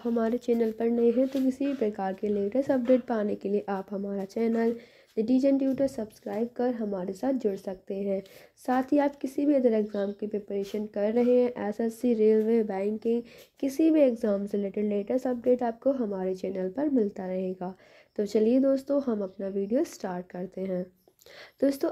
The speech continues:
आईसीएआर असिस्टेंट रिजल्ट, जैसा कि दोस्तों काफ़ी ज़्यादा समय हो गया है, अब तक आपके रिजल्ट को आ जाना चाहिए था, लेकिन यहाँ पर दोस्तों एक और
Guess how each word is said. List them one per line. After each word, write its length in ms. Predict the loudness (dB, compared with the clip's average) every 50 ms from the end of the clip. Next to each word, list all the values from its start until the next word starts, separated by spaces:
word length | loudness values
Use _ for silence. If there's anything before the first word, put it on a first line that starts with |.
| -2 0
आईसीएआर 560 | 2 2 2 2 2 2 2 4 6 6 4 4 0
असिस्टेंट 540 | -2 -2 -2 -2 -6 -4 0 0 4 4 6
रिजल्ट, 360 | 4 4 4 2 2 2 2
जैसा 300 | 2 0 0 0 0 -2 -2
कि 180 | -2 -2 0
दोस्तों 400 | 2 4 2 2 2 0 0 0 -2 -2 -8 -10 -4
काफ़ी 360 | -2 -2 -2 0 0 0 0
ज़्यादा 360 | 0 0 0 0 2 2 2 2
समय 300 | 2 2 0 2 2 4
हो 180 | 4 4 2 2
गया 240 | 2 0 2 2 0
है, 240 | 0 0 -2 -2 -4 -6 -20 -20 -20 _ _ -10
अब 200 | -10 -8 -6 0 -2
तक 180 | 0 0 2 0
आपके 280 | 0 0 0 -2 0 2
रिजल्ट 420 | 2 2 2 4 4 4 4 2
को 140 | 0 -4 -4
आ 300 | -2 -2 -2 0 0 0
जाना 320 | -2 -2 -4 -4 -4 -4 -6
चाहिए 400 | -6 -4 -4 -2 -2 -2 -4 -4
था, 140 | -4 -2 0
लेकिन 320 | 2 0 0 0 0 2 2
यहाँ 260 | 2 2 0 -2 0
पर 80 | -2 0
दोस्तों 360 | 2 0 0 0 -2 -4 -6 -2
एक 340 | 0 -2 -2 -2 -2 -4 -2
और 240 | 0 2 2 0